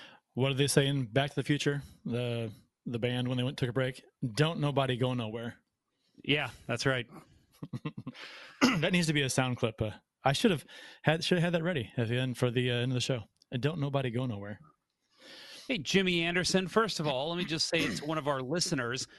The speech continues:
Speaker 2: Suck it. He says, "You guys take more time off than Howard Stern." We don't take time off here, Jimmy Anderson.
Speaker 1: The hell he
Speaker 2: What
Speaker 1: says?
Speaker 2: the hell are you talking about?
Speaker 1: You, you show me another hockey, uh, podcast that does a show every week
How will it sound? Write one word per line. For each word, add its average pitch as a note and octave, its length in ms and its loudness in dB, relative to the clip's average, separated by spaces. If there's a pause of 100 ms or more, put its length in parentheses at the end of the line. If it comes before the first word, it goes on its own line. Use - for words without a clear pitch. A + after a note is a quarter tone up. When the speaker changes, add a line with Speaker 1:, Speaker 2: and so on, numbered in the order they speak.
Speaker 2:
Suck - 520 2
it. C3 200 -2 (420)
He F3+ 100 -2
says, D#3+ 240 4
"You F3+ 60 2
guys F3+ 280 2
take F3+ 260 2
more D#3+ 140 0
time E3 380 0
off E3+ 200 -2
than C3+ 120 -2
Howard C#3+ 340 -2
Stern." E3+ 380 0 (300)
We G#3 160 4
don't C4 280 0
take A3+ 320 2
time D3 360 0
off B2 240 -4
here, B2 180 -2
Jimmy B2+ 400 -2
Anderson. C#3 280 0
Speaker 1:
The D#3 60 0
hell C4 260 2
he D4 160 0
Speaker 2:
What - 100 2
Speaker 1:
says? C#4 160 4
Speaker 2:
the D#4+ 60 0
hell G#3+ 160 0
are A3 60 0
you G3+ 180 -2
talking A3+ 440 0
about? B2 360 -2 (480)
Speaker 1:
You, G3 160 -2
you G3 280 -2
show C4 180 4
me A3+ 140 -2
another G3+ 260 0
hockey, E3 480 -2
uh, C#3 220 -2
podcast C#3+ 600 -2
that C3+ 60 -2
does C#3 220 -2
a C#3 100 0
show C3+ 480 -2
every D3 640 -2
week C3+ 640 -2